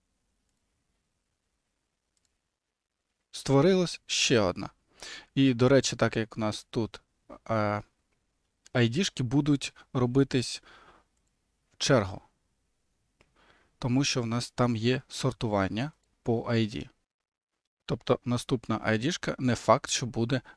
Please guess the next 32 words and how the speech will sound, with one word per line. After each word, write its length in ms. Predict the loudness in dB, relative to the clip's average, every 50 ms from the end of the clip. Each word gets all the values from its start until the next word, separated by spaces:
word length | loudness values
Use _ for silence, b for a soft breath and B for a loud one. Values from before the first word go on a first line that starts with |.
| B 0
наступною. 680 | 0 0 0 0 -4 -8 -10 -8 -8 -8 -8 -8 -10 -12 _ _ _ _ _ _ _ _ _ _ _ _ _ _ _ _ _ _ _ _ -20 -20 -20 _ _ _ _ _ -8
Якось 260 | -6 -6 -6 -8 -10
тавтологія 520 | -12 -4 0 2 2 2 2 0 -2 -4
вийшла. 340 | -4 -4 -6 -6 -8 -10 -12 B B B B B B
Якщо 220 | -2 2 4 4 6
вона 180 | 6 4 2
буде 400 | 2 0 0 0 2 2 2 2
раніше, 480 | 2 2 2 2 0 -2 -2 -2 -4 -4
ніж 260 | -4 -6 -8 -8 -8
попередня, 540 | -8 -8 -2 2 2 2 2 0 0 -2 -2
вона 220 | 0 0 -2 -2
стане 320 | -2 -2 0 0 0 -2 -6
сюди. 360 | -8 -10 -8 -6 -4 -4 -2
Якщо 320 | -2 -2 -2 0 0 2 2
між 200 | 2 2 0 -2
ними, 240 | -2 -4 -4 -4
то 140 | -6 -6 -4
між 200 | -4 -4 -4 -4
ними. 180 | -4 -4 -2 -4
Якщо 340 | -4 -4 -2 0 2 2 0
остання 440 | 0 0 0 0 0 0 0 -2
буде 300 | -4 -2 -4 -2 -2 -2
більше, 440 | -2 0 0 0 0 0 -2 -4 -6 B B B B B B B
то 100 | -2 -2
вона 140 | 0 0 -2
стане 300 | -2 -2 -2 -2 -2 -4
сюди. 260 | -6 -8 -10 -8 -4
Давайте 260 | 0 2 2 2 0
подивимось, 480 | -2 -4 -2 0 0 0 0 -2 -2 -2
знаєте, 300 | -4 -4 -4 -4 -6 -6
як 200 | -6 -6 -6 -8
зроблю. 320 | -12 -12 -12 -10 -12 -12